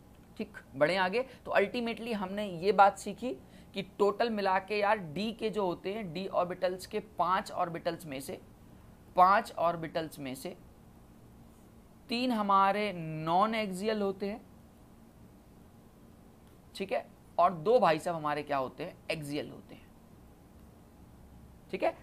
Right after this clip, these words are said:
दो कौन से, तो एक डी एक्स स्क्वायर वाई स्क्वायर और एक डी जेड स्क्वायर। आगे चल के मैं बात जरूर करूंगा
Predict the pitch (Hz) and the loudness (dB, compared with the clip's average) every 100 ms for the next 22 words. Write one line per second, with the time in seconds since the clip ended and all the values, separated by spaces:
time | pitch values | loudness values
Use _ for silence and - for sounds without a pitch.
0 | - 160 226 247 233 277 - - - - | 4 8 8 6 0 -2 -4 -10 -20 -18
1 | - 175 185 180 147 190 185 - - 185 | -2 -2 -2 -6 -6 -4 -6 -4 -4 -4
2 | - 208 - - 202 196 196 180 151 143 | -4 -6 -6 2 6 8 8 4 -2 2
3 | 147 165 226 214 233 233 285 - - - | 6 6 4 -4 4 6 6 2 -18 -10
4 | - 196 - 143 - - 139 185 185 113 | 0 0 0 -6 -6 -8 -6 -4 -2 -4
5 | 110 - - - - - - - - - | -4 -14 -16 -16 -18 -20 -20 -20 -20 -20
6 | - - - - - - - - - - | -20 -20 -20 -20 -20 -20 -20 -20 -20 -20
7 | - 208 262 277 262 254 254 202 208 185 | 2 4 6 4 4 2 4 6 6 4
8 | 214 240 220 214 240 | -2 0 -2 0 -2